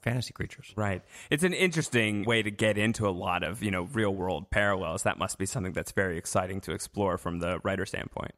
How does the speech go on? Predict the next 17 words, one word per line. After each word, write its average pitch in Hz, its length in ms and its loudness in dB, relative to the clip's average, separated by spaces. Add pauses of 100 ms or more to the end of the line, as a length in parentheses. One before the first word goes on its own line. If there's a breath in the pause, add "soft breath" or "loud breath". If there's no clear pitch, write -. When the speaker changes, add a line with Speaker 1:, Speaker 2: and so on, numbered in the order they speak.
(120)
Speaker 1:
Well, 147 100 6
I 160 40 4
think 240 180 2
what's 262 160 -2
really 127 360 4
interesting 104 920 0
is 95 440 2 (200)
Travis 120 600 2
wrote 98 360 0
this 98 160 -2
script - 640 -2
fifteen 101 500 2
years 117 280 2
ago, 98 300 -8 (460 loud breath)
and 98 560 2
they 98 280 4
were, 98 480 2